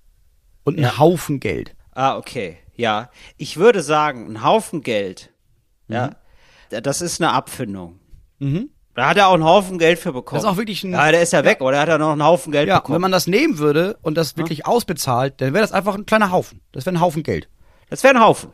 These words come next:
Speaker 1: Ja.
Speaker 2: Das wäre ein Haufen. Da reden wir, würd ich sagen, von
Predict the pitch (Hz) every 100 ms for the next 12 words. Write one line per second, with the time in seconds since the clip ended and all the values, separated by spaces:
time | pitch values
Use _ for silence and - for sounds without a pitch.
0 | - - 143 147 156 208 147 170 226 254
1 | 269 - - - 165 156 233 262 220 190
2 | 208 240 - _ _ - 180 208 233 -
3 | - 175 185 139 - _ _ _ _ _
4 | _ _ _ - 165 185